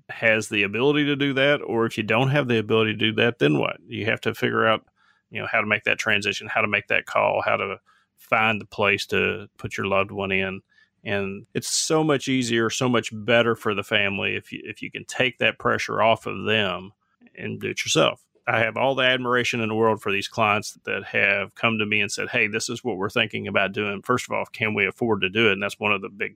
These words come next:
questions that starts to come out of this is, how do we do this? How do we financially structure it so that you can not give all the money to the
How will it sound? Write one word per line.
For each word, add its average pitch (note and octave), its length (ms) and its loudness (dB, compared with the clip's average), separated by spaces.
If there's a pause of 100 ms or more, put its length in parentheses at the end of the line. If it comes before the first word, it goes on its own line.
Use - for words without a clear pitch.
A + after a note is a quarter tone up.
(120)
questions G2 520 -2
that G2 80 -12
starts G#2+ 360 -4
to G#2+ 80 -14
come G#2+ 180 -10
out A#2+ 220 2
of F#2+ 80 -2
this G2 240 -4
is, F#2+ 80 -10
how G#2 160 2
do G#2+ 80 4
we G2+ 120 0
do B2 320 2
this? - 260 -6
How G#2+ 120 2
do G#2+ 60 -4
we G2 160 -6
financially A2 560 0
structure G2+ 600 -6
it G2+ 120 -16 (440)
so G#2+ 200 0
that G2+ 240 0
you G2+ 100 -10
can G2+ 340 -14
not A#2 440 0
give A#2+ 180 -2
all C#3 240 2
the A2+ 120 -4
money G#2 260 2
to G2+ 200 0
the G2 240 0